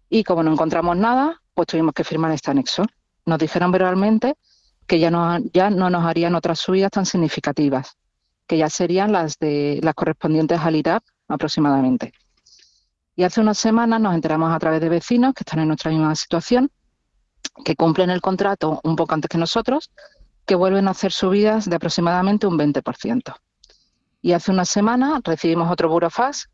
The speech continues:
de finalización de contrato para marzo de dos mil veintiséis. Nos sorprendimos, lo llamamos, le dijimos qué es lo que estaba pasando, y nos dijeron que estaban muy enfadados, que estaban muy ofendidos,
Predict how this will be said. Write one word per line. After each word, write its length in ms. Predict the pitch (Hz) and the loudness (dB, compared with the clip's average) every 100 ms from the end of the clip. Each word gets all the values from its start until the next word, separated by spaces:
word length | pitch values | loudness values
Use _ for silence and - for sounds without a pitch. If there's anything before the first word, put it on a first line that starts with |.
| _ | _
de 160 | 170 | -4
finalización 520 | 160 165 147 143 160 165 | 0 0 0 -2 -2 0
de 60 | |
contrato 440 | 160 180 220 233 254 | 0 -2 -2 -2 -2
para 200 | 185 151 | -2 0
marzo 340 | 165 - 247 | -2 -2 -2
de 100 | 220 | -2
dos 120 | 156 | -2
mil 140 | 151 135 | -2 -2
veintiséis. 640 | 139 131 - - - - _ _ - - _ _ _ - | -2 -4 -6 -8 -10 -14 _ _ -20 -20 _ _ _ -4
Nos 140 | 156 | -2
sorprendimos, 800 | 147 151 156 160 214 254 330 - | -2 0 0 4 4 4 0 -4
lo 180 | 190 151 | -4 -2
llamamos, 560 | 151 151 196 247 311 277 | 0 0 2 2 2 0
le 120 | 170 | 0
dijimos 340 | 143 - 151 | -2 0 0
qué 120 | - | 0
es 60 | 151 | -2
lo 60 | 156 | -2
que 100 | 156 | -2
estaba 240 | 160 139 | -2 -2
pasando, 520 | 139 - 226 254 311 - _ _ _ _ _ | -4 -2 2 2 0 -6 _ _ _ _ _
y 60 | - | -2
nos 100 | 160 | 0
dijeron 340 | 147 180 190 | 0 0 0
que 80 | 175 | -2
estaban 300 | 147 160 165 | -2 -2 0
muy 160 | 165 165 | 0 0
enfadados, 560 | 165 170 185 240 277 | 0 0 2 2 0
que 100 | - | -2
estaban 260 | - 160 160 | -4 0 0
muy 140 | 160 | 0
ofendidos, 680 | 156 - 180 240 277 339 - | 0 0 2 2 2 0 -6